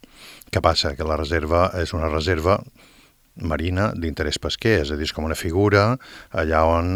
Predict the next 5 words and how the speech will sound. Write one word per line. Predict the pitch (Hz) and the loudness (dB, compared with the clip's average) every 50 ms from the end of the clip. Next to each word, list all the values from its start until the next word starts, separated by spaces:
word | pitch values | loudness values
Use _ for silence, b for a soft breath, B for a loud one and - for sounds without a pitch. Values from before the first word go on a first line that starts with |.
| 95 95 | -2 -2
eh, | - - 82 80 80 80 80 78 78 76 76 76 76 73 73 73 73 76 73 73 - - B B B B B B B - | 0 0 2 4 4 4 4 2 2 2 0 0 -2 -4 -4 -6 -6 -6 -8 -10 -12 -18 B B B B B B B -6
bàsicament | 78 82 80 78 82 - - 80 80 80 82 82 85 90 95 - - - - | -2 -2 0 0 -2 -2 -2 -2 0 0 0 0 0 -2 -4 -4 -6 -8 -6
s'intenta, | - - - 82 76 - 92 80 78 73 - 82 78 76 76 76 71 B B B B B B - | -4 -4 -2 -2 -2 0 -2 -2 -2 -2 -2 -2 -2 0 -2 -4 -4 B B B B B B -6
eh, | 87 92 82 78 76 76 73 76 76 69 76 76 73 - - - - - - | -2 0 0 2 2 0 0 0 -2 -2 -4 -8 -10 -10 -14 -20 -20 -20 -12
coordinar | - - 76 69 69 71 78 73 78 82 85 | -4 -2 -2 -2 -2 -2 -4 -2 0 0 0